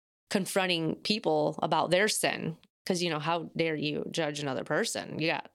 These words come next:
plank in your eye. But scripture says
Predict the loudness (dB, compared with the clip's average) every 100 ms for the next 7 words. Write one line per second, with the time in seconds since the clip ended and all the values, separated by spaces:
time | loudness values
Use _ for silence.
0 | -18 -4 0 0 -2 -2 0 0 -2 -4
1 | -12 -20 _ _ _ _ _ -2 0 2
2 | 0 -6 -4 -2 -2 0 2 2 0